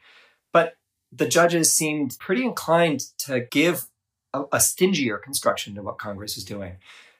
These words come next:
to, to assume that what Congress did in eliminating the mandate penalty was to somehow eliminate the free choice that people had to decline insurance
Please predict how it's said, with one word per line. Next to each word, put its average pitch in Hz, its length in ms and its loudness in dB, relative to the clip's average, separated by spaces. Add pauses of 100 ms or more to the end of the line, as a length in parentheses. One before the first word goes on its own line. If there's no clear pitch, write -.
to, 165 200 -2
to - 180 0
assume 190 380 4
that 170 100 2
what - 120 -6
Congress 143 380 -2
did 139 260 0
in 117 80 -2
eliminating 123 460 -2
the 110 80 -6
mandate 113 400 -4
penalty 110 600 -6
was 123 420 4
to 123 400 0 (300)
somehow 160 640 4
eliminate 135 480 -2
the 131 80 -14
free 160 240 -2
choice 160 340 2
that 156 120 -6
people 123 220 -6
had 117 300 -2
to 143 100 2
decline 131 480 0
insurance 120 640 -4